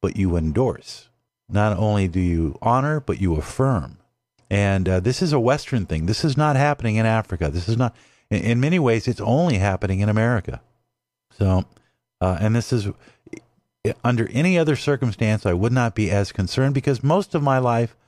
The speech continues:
I have felt like, probably like you, that you've been tolerant, that we've been tolerant. We don't want to discriminate against people for making life choices.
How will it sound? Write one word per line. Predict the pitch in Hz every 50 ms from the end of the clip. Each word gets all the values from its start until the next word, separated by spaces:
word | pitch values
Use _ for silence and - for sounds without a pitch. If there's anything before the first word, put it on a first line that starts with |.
| _ _ _ _ _ -
I | - 98 110
have | 104 98
felt | - - 110 104 95
like, | 98 98 92 95 92 - - _ _
probably | - 113 107 110 127 131 139 147
like | 147 151 151 151 - -
you, | 190 180 127 104 113 120 _ _ _ _ _ _ _ _ _ _ _
that | - 120
you've | 101 110 113 107
been | 131 139 135
tolerant, | - 170 180 190 175 95 76 67 64 - -
that | 104 101
we've | 117 151 160
been | 139 170 165 -
tolerant. | - - - - 107 107 90 73 - - _ _ _ _ _ _ _ _ _ -
We | 180
don't | 170 170 143
want | 127 113
to | 104 87
discriminate | 82 - - - - 95 90 95 104 101 95 95 92
against | 92 - 95 95 95 90 - _ _ _ _ _ _ _ _
people | - 110 107 - 117 120
for | - - 104
making | 98 101 107 - - 98 90
life | 95 101 101 - -
choices. | - - 113 113 110 - - 117 117 -